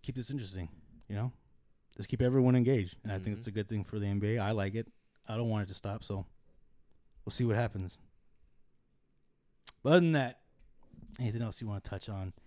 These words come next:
Speaker 1: Regards to the finals.
Speaker 2: Uh, the Suns can win
Speaker 1: The
Speaker 2: a
Speaker 1: Bucks.
Speaker 2: championship when I'm no longer in this world. So let's just, um, let's, let's keep it that way.
Speaker 1: Wow. <laughs> Bro, I'm older than you,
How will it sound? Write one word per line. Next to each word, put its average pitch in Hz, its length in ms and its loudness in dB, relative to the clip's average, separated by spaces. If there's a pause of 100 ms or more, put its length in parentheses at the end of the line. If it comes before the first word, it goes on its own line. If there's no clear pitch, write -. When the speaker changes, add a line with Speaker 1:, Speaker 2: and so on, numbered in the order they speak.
(1160)
Speaker 1:
Regards 151 400 8
to 143 60 -2
the 139 60 2
finals. 196 720 12 (120)
Speaker 2:
Uh, 104 240 8
the 110 100 6
Suns 147 380 6
can 123 260 -4
win 139 440 0 (160)
Speaker 1:
The 90 80 -14
Speaker 2:
a - 20 -20 (360)
Speaker 1:
Bucks. 110 100 4
Speaker 2:
championship 123 460 8
when 110 120 2
I'm 101 160 0
no 101 240 0
longer 98 320 -2
in 92 80 -4
this 87 140 -4
world. 85 320 -2
So 80 260 -4 (320)
let's - 120 -16
just, - 260 -14
um, 50 240 -14 (120)
let's, - 220 -18
let's 98 120 -4
keep 95 200 -4
it 92 80 -2
that 85 160 -6
way. 87 100 -10 (2500)
Speaker 1:
Wow. 98 360 -4
<laughs> - 1120 -20
Bro, 123 140 -4
I'm 160 160 -2
older 147 160 2
than 117 100 2
you, 110 300 0